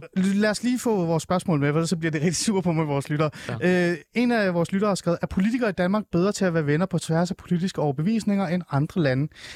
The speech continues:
Speaker 1: Øh, Jihad, hvad tror du? Ærligt. Svar på det.
Speaker 2: Jeg tror, at i Danmark er man meget god til at være, øh,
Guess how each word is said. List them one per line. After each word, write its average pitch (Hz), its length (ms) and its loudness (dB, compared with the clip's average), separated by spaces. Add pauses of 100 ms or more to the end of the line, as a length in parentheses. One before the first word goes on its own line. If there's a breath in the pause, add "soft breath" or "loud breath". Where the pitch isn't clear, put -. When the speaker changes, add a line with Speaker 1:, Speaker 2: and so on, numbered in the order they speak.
(200 loud breath)
Speaker 1:
Øh, 190 80 0 (300)
Jihad, 196 240 4
hvad 247 100 0
tror 320 200 -2
du? 254 220 -2 (140)
Ærligt. 254 320 0 (300)
Svar 240 120 -2
på 233 80 -4
det. 240 100 -6 (540)
Speaker 2:
Jeg 156 140 0
tror, 175 260 0
at 135 120 0
i 131 40 0
Danmark 127 300 0
er 120 60 2
man 110 100 2
meget 160 180 0
god 127 120 -6
til 127 100 -2
at 110 60 0
være, 113 240 0 (120)
øh, 117 340 -2